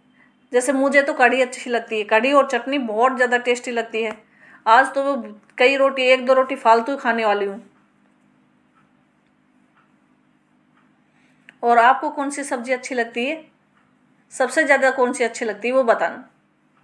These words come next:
इधर मेरे पराठे बन रहे हैं, पराठों के साथ कढ़ी बहुत ही अच्छी लगती है।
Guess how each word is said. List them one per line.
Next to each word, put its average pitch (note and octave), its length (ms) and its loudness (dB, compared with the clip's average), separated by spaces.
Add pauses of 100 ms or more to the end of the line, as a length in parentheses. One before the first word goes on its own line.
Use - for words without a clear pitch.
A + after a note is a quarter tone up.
(600)
इधर A#3+ 160 4
मेरे B3 220 2
पराठे A#3 380 2
बन A#3+ 180 -4
रहे B3+ 140 -4
हैं, D4 160 -8 (3250)
पराठों B3 320 2
के B3+ 100 -6
साथ B3 280 -2
कढ़ी A#3+ 260 0
बहुत A#3+ 260 -6
ही C4 100 -2
अच्छी A3+ 300 -4
लगती G#3+ 300 -10
है। C4 120 -8